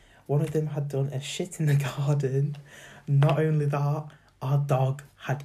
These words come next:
eaten it. <laughs> One of them came in crying, going, "Louise eating my poo," which was, uh, it was actually quite funny, but it was a disgusting story. Um,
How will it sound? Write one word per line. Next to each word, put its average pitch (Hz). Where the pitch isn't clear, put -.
eaten 135
it. 156
<laughs> -
One 151
of 151
them 156
came 139
in 139
crying, 127
going, 120
"Louise 156
eating 151
my 147
poo," 151
which -
was, 123
uh, 123
it 143
was 143
actually 135
quite -
funny, 113
but 110
it 117
was 117
a -
disgusting -
story. 113
Um, 117